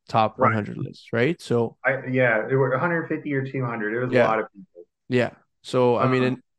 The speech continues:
Speaker 1: there's definitely it's, it's interesting to see where everyone else's h-,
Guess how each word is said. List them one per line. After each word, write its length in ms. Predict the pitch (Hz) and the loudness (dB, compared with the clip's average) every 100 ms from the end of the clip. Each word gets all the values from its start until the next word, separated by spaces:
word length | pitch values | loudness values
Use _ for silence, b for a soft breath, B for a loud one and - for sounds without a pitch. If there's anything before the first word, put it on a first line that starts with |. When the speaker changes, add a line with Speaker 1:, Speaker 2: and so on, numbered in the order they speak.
| _ | _
Speaker 1:
there's 220 | 131 131 | -4 0
definitely 800 | 143 175 160 135 120 113 113 120 _ - | 2 2 4 2 2 -2 -4 -10 _ -4
it's, 220 | 135 - | -4 0
it's 180 | 151 151 | 0 4
interesting 400 | 202 202 - 156 | 4 2 -2 -2
to 80 | |
see 180 | 131 151 | -2 -2
where 160 | 131 123 | 0 0
everyone 260 | 123 120 | 0 0
else's 400 | 117 143 - 117 - | 0 -2 -4 -8 -12
h-, 320 | - _ - | -20 _ -16